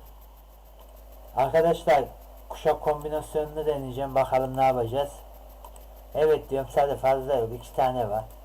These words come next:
Tamam dedim ve oldu. Arkadaşlar böyle videomuzu izlemeye devam ederseniz her gün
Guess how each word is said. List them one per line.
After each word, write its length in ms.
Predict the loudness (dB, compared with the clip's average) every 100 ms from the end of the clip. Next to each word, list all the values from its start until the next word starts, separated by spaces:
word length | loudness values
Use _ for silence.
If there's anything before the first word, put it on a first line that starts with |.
| -20 -20 -20 -20 -20 -20 -20 -20 -20 -20 -20 -20 -20 -20 -20 -20 -20 -20 -20 -20 -20 -20 -20 -20 -20 -20 -20 -20 -20 -20 -20 -20 -20 -20 -6
Tamam 420 | 2 4 4 2 0
dedim 360 | 0 2 0 -2 -18 -20 -20 -20 -20 -20 -20 -20 -18 -4
ve 160 | 2
oldu. 400 | 2 2 0 -4 -4 -18 -20 -20 -20 -20 -20 -20 -20 -20 -20 -20 -20 -20 -20 -20 -10 -2
Arkadaşlar 640 | 2 4 2 4 2 4
böyle 380 | 2 4 4 0 -12 -16 -14
videomuzu 500 | -8 -6 -6 -8 -12
izlemeye 500 | -10 -2 0 0 2
devam 340 | 4 4 2
ederseniz 560 | 0 0 0 -2 -8 0
her 140 | 0
gün 240 | 0 -4